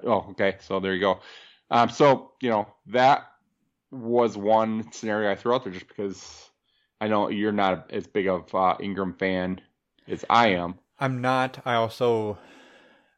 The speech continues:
Speaker 2: even though I'm not, I would still be surprised if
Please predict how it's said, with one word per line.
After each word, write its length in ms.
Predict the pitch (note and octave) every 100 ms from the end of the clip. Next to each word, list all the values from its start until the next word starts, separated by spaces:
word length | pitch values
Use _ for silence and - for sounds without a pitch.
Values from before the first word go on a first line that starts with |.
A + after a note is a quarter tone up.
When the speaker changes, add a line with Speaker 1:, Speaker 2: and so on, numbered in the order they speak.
| _ -
Speaker 2:
even 340 | D3+ D3 B2
though 180 | A2 G#2
I'm 180 | G2 G2
not, 280 | F#2+ G2 A2
I 100 | G#2+
would 180 | G#2 G2
still 240 | - A2
be 120 | G#2
surprised 600 | G2+ - - G#2 F#2+ F#2+
if 320 | G2 - -